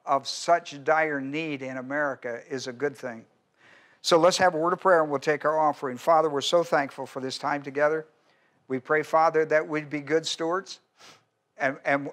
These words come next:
and we try to be with every penny that comes our way, Father. We try to be the best of stewards with it, to give most of it, a little to operate, and the most of it, Father, to reach souls,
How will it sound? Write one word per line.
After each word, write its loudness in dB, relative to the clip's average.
and 0
we -4
try 2
to -6
be -8
with 0
every 0
penny -2
that -8
comes -4
our 2
way, -6
Father. -4
We -10
try -2
to -10
be -10
the -6
best -2
of -10
stewards -8
with -4
it, -6
to -6
give 0
most 2
of 2
it, -2
a 2
little 4
to -2
operate, 2
and -2
the -4
most 0
of -2
it, -6
Father, 0
to -12
reach -10
souls, -6